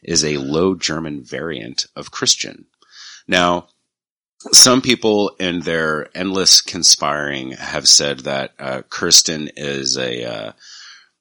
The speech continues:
or no, R C Christian is supposed to be like Rosicrucian and it, it proves the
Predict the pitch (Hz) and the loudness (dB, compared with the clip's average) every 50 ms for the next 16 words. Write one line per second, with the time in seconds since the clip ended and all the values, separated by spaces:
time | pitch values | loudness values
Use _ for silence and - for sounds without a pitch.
0 | _ - - 78 76 78 - - 95 87 78 69 - - 85 85 82 - - 78 | _ -4 -2 0 0 -2 -2 -2 -2 -2 -2 -2 0 0 2 6 6 6 6 4
1 | 69 - - - 92 85 - - - 80 80 80 78 - - - 76 71 71 - | 2 -2 -4 0 2 2 2 2 0 -2 -2 -4 -4 -6 -6 -6 -4 2 2 2
2 | - - - _ _ _ - 85 78 - - 78 71 80 76 71 71 67 69 - | 2 2 -2 _ _ _ -4 0 2 2 2 2 -2 -4 -6 -4 -6 -6 -8 -8
3 | - 67 73 80 76 78 73 76 73 - - - - 101 92 85 78 - - - | -12 -8 -6 -4 0 0 0 0 0 -4 -8 -6 -4 -4 -2 0 2 2 2 0
4 | 85 80 76 73 71 69 69 69 69 65 65 57 - - 50 55 62 57 53 - | -2 -4 -6 -6 -8 -8 -8 -8 -8 -8 -8 -10 -12 -12 -12 -12 -14 -14 -14 -16
5 | 71 - - - - - - - - 117 101 87 80 73 - 85 82 73 65 62 | -16 -16 -16 -16 -16 -10 -6 -6 -4 -2 -2 -2 0 -2 -2 -2 -4 -6 -8 -10
6 | 60 | -14